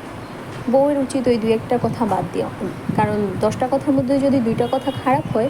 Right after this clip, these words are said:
ওটা বাদ দেওয়া যায়। কিন্তু আপনি যদি দশটা কথার মধ্যে দশটা কথাই খারাপ বলেন, তাহলে তো সেটা বাদ দেওয়া যাবে না। আবার বউ যদি দশটা কাজের মধ্যে দশটা কাজই আপনার মতের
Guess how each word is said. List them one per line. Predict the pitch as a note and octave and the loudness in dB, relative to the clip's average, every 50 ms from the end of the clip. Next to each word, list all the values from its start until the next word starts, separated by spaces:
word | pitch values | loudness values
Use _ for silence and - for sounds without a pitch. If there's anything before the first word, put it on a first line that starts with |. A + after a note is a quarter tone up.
| - - - - - - - - - - - | -2 -4 -4 -4 -6 -6 -8 -10 -8 -6 -2
ওটা | D#4+ D#4 E4+ | 0 2 2
বাদ | C#4+ A#3+ G#3 G3 - | 2 2 2 0 0
দেওয়া | - F#3+ F#3 F#3 | 0 2 2 0
যায়। | - - - - - - - - | 0 -2 -4 -4 -4 -4 -2 0
কিন্তু | C4+ B3+ B3 | 0 2 2
আপনি | B3+ B3 B3 - D#4+ | 2 0 2 0 0
যদি | - D4 B3+ B3 B3 | 2 0 0 0 2
দশটা | A3 G3 - - - - | 0 0 0 0 -2 0
কথার | - D4 - D#4+ | 0 0 0 2
মধ্যে | D4+ D4 C#4 C4 C4+ | 2 2 4 2 2
দশটা | G3+ F3 G#3 - - C4 C4 | 2 2 0 0 -2 0 0
কথাই | D#4+ D#4+ - F#4 E4+ D#4+ - | 0 0 2 2 2 2 2
খারাপ | - A3 A3 A#3 A#3+ - | 2 2 2 2 0 2
বলেন, | A3 G#3 G3+ G#3 A3 A3+ - | 2 2 2 2 2 0 0
তাহলে | C4 C4 C#4+ C#4+ C#4+ | 0 2 2 2 2
তো | - C4+ | 2 0
সেটা | A#3+ - G#3 - G3 | 0 2 2 2 2
বাদ | F#3+ G3 F#3+ G3 | 2 0 0 0
দেওয়া | - G3 G3 | 0 0 0
যাবে | F#3+ G3+ G3 G3+ - | 0 0 0 -2 -2
না। | G3 G3 - - - - - - - - - - - | -2 -4 -6 -8 -10 -12 -12 -12 -12 -10 -10 -4 -2
আবার | - C4+ B3+ D#4 C#4+ | 0 0 2 2 2
বউ | B3+ C#4+ D4 D#4 | 2 2 2 2
যদি | D4+ E4 D#4+ C4+ D#4 | 2 2 2 2 2
দশটা | A#3+ G#3+ G3+ G#3 - - B3 | 2 2 0 -2 -2 -2 0
কাজের | B3+ D4 D4+ C4 D#4 D#4 | 2 2 2 2 2 4
মধ্যে | D4+ D4+ C#4+ C4 A#3 | 4 2 2 2 2
দশটা | G3 G3+ G3 G3+ - - - | 2 2 2 0 0 0 0
কাজই | A#3 A3 G#3 G3 G3 - A#3+ C4 | 2 2 2 2 0 2 2 2
আপনার | C#4+ C4+ B3+ - C4 B3+ B3 | 2 2 2 2 0 2 2
মতের | A#3 A3+ A3+ - B3 | 2 0 0 0 0